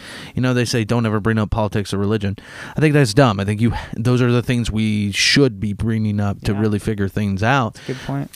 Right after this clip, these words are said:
Speaker 1: And I think that if you're just careful with your words,
Speaker 2: Mm-hmm.
Speaker 1: and I,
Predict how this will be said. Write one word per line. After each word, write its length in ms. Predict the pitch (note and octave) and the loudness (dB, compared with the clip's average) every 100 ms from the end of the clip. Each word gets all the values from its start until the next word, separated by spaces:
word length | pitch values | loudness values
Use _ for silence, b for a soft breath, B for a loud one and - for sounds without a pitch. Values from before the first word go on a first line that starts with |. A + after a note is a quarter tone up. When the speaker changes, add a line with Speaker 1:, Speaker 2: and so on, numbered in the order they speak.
| - - C3 | -16 -6 0
Speaker 1:
And 280 | B2+ A#2+ | 2 2
I 180 | F2+ A2+ | 2 -2
think 340 | G#2 C3+ A#2 - | 0 -2 -2 0
that 320 | A2 G#2 - - | 0 -2 -8 -6
if 180 | A#2 A2+ | -4 -2
you're 140 | A2+ | -2
just 240 | G2+ A2 | -2 -4
careful 440 | - - C3 A2+ C3+ | -4 -2 0 0 2
with 180 | A#2 A#2 | 2 0
your 100 | G#2+ | 0
words, 720 | G#2+ A#2+ A#2+ B2 B2+ D3 C#3 | 2 4 4 2 -2 -6 -6
Speaker 2:
Mm-hmm. 160 | C#3 C3+ B B B B B B B _ - | -6 -8 B B B B B B B _ -2
Speaker 1:
and 140 | B3 | 0
I, 340 | C4+ - E3+ | 0 0 -2